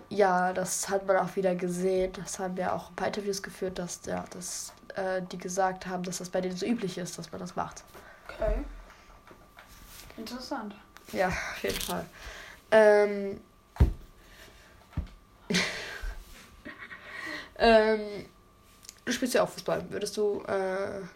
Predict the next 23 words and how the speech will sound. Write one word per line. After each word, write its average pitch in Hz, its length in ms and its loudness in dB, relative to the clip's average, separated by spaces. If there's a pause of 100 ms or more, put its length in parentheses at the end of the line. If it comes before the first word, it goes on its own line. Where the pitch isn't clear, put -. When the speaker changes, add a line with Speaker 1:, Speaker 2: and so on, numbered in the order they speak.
(260)
Speaker 1:
denkst 220 320 0
du 214 200 2
dir 196 140 4
manchmal 202 340 2
bei 190 100 2
Spielen, 226 600 4
dass 190 340 0
du, 185 320 2 (140)
äh, 190 540 0 (1200)
auch 240 160 0
mal 285 260 4
so 262 120 -4
groß 269 320 0
werden 254 200 2
würdest? 302 300 -4 (100)
Also 196 180 2
auch - 140 -4
mal 226 240 2
bei 208 200 2
W 214 60 0
M 226 160 0
spielen 233 240 -4
würdest? 254 280 -6